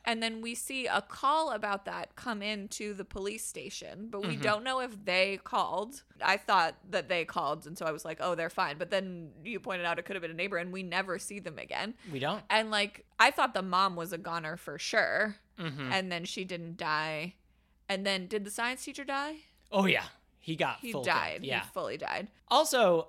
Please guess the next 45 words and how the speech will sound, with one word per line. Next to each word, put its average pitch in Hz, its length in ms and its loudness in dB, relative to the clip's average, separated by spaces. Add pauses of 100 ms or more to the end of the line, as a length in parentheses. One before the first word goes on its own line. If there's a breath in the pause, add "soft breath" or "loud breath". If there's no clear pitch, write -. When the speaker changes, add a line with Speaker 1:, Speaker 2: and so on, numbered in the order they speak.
Speaker 2:
thing 185 320 4
that 165 160 8
I 147 160 4
thought 165 220 6
was 151 120 -2
gonna 143 160 0
be 143 80 0
more 143 180 2
of 131 80 -2
a 127 40 -6
thing 135 180 -4
when 131 80 -4
I 127 80 0
was 123 100 -4
a 127 40 -8
kid, 135 200 -4
and 131 100 -6
you 135 80 -2
said 127 200 -2
this 127 180 -4
too, 208 260 4 (220 loud breath)
science 214 480 6
teachers 233 380 0
who 214 80 6
are 180 100 10
actually 160 420 4
scientists. 180 920 2 (380 soft breath)
Speaker 1:
Yes. 247 360 6 (160)
W-, 220 140 -12 (100)
and, 269 220 10
like, 240 340 4 (100)
um, 220 560 2 (120)
good 220 280 2
mentors 262 680 0
and, 208 160 -4
like, 196 340 -4
advocates 202 920 0
Speaker 2:
Yeah. 156 280 2
Speaker 1:
for 226 380 2
children, 226 460 -2
like, 190 280 2
here 208 260 0
to 240 140 -8
be 220 120 -8
your, 196 340 -2